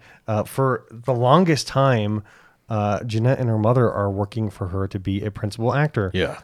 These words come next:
Speaker 2: They're, like,
Speaker 1: Um,
Speaker 2: really banking on this. And her mom's driving her out. It's, like, a far drive, too, to all these auditions and to these, like, agencies and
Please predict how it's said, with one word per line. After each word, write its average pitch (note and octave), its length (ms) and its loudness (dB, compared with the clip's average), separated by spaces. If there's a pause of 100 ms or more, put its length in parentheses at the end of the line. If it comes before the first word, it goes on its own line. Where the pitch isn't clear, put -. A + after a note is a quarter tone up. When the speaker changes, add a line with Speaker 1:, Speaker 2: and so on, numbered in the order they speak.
(140)
Speaker 2:
They're, G#2 200 2
like, G2 140 2
Speaker 1:
Um, F2+ 100 -6
Speaker 2:
really G#2+ 260 2
banking F2 400 -4
on E2 140 -10
this. E2 180 -14
And E2 100 -12
her E2+ 60 -8
mom's E2+ 320 -4
driving F2+ 400 0
her F2+ 160 -2
out. F2 260 -4
It's, G2 140 -8
like, A#2+ 140 -4
a G#2+ 40 -8
far G2+ 280 0
drive, E2+ 320 -2
too, D#2+ 220 -10
to E2 60 -12
all D#2+ 140 -10
these E2 160 -6
auditions F2 540 -6
and E2 100 -12
to E2 80 -12
these, D#2+ 240 -12
like, E2 180 -14
agencies G#2 560 -4
and F2+ 140 -10